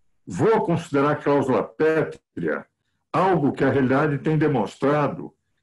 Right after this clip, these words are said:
que ao manter a prisão até o trânsito em julgado, a prescrição vai atingir grande parte dos crimes, dependendo da lentidão da justiça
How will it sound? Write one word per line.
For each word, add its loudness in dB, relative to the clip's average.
que 0
ao 4
manter 2
a 0
prisão 0
até 0
o 2
trânsito 0
em 2
julgado, 0
a -2
prescrição 0
vai 4
atingir 0
grande 2
parte -2
dos -4
crimes, 2
dependendo 0
da 2
lentidão 0
da 0
justiça -4